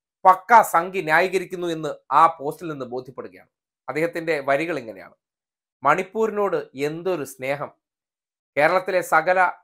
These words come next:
അണ്ടൻ, അടകോടൻ, ചെമ്മാൻ, ചെരുപ്പുകുത്തി, സുഡാപ്പി, കമ്മി, കൊമ്മി സാംസ്കാരിക നായകളും ഇറങ്ങിയിട്ടുണ്ട് മണിപ്പൂർ പൊക്കിപ്പിടിച്ചുകൊണ്ട്. വിങ്ങിപ്പൊട്ടുന്ന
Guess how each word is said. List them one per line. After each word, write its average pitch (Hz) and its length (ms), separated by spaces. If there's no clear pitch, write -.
അണ്ടൻ, 180 460
അടകോടൻ, 180 580
ചെമ്മാൻ, 185 480
ചെരുപ്പുകുത്തി, 180 800
സുഡാപ്പി, 180 760
കമ്മി, 170 480
കൊമ്മി 175 520
സാംസ്കാരിക 185 680
നായകളും 170 520
ഇറങ്ങിയിട്ടുണ്ട് 151 600
മണിപ്പൂർ 170 500
പൊക്കിപ്പിടിച്ചുകൊണ്ട്. 135 840
വിങ്ങിപ്പൊട്ടുന്ന 175 800